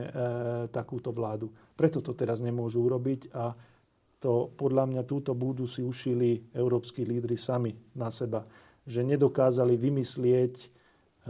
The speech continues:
nejaké pohnútky aj pre občanov, aj pre tú vládu, ktorá je,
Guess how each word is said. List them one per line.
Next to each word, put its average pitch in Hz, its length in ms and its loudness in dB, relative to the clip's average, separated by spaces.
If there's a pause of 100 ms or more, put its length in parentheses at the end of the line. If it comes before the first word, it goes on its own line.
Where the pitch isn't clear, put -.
(640)
nejaké 131 400 0
pohnútky 135 880 4 (800)
aj 156 160 8
pre 147 160 4
občanov, 156 640 0 (240)
aj 147 240 4
pre 135 160 8 (240)
tú 139 160 2
vládu, 127 400 4
ktorá 123 240 4
je, 123 160 2